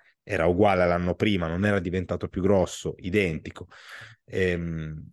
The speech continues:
però delle leve pazzesche, chiudeva lo stacco a, e quello è sempre genetica, chiudeva lo stacco a, mm, tanto così, eh, dall'inizio della rotula, cioè, quindi nel senso insensato, come lunghezza di braccia insensate. Ehm,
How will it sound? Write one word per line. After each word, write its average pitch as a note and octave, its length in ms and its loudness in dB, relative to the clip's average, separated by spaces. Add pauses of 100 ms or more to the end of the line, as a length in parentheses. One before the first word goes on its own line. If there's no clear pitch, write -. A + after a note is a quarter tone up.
però A#2 240 6
delle F#2+ 200 4
leve F#2 260 2
pazzesche, - 640 -2
chiudeva F2 380 -2
lo F2 80 0
stacco F2+ 540 0
a, D#2+ 160 -4
e D2+ 100 -14
quello F2+ 240 -2
è E2+ 60 -4
sempre E2+ 340 -4
genetica, E2+ 500 -4
chiudeva E2 320 -4
lo E2+ 80 -2
stacco F2+ 400 -2
a, D#2 220 -4 (320)
mm, D#2 100 -12 (100)
tanto E2+ 400 -4
così, E2+ 400 -4 (340)
eh, G2 180 -8
dall'inizio F2+ 800 0
della E2+ 260 -2
rotula, E2+ 540 -2
cioè, D#2+ 280 -6
quindi E2+ 240 -4
nel D#2+ 120 -6
senso E2 680 -4
insensato, E2+ 960 -2
come D#2+ 180 -6
lunghezza E2 460 -4
di E2+ 100 -4
braccia E2 340 -2
insensate. D#2+ 800 -4 (580)
Ehm, F2 640 -2